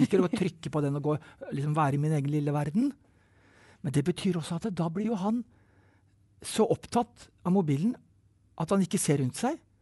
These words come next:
Han ser kanskje ikke hva som skjer i familien sin. Han ser kanskje ikke at det storebroren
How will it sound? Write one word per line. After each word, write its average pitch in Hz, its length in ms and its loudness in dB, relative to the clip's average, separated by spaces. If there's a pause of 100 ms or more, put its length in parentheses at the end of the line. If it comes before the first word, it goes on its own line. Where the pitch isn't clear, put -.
(180)
Han - 100 -6
ser 196 240 4
kanskje - 300 -4
ikke 247 100 0
hva 196 140 2
som 196 100 0
skjer 151 240 2
i 147 60 -2
familien 143 400 0
sin. 143 220 -4 (280)
Han 196 100 2
ser 262 220 4
kanskje 240 320 2
ikke 185 140 -2
at 208 80 -2
det - 80 0
storebroren 156 640 2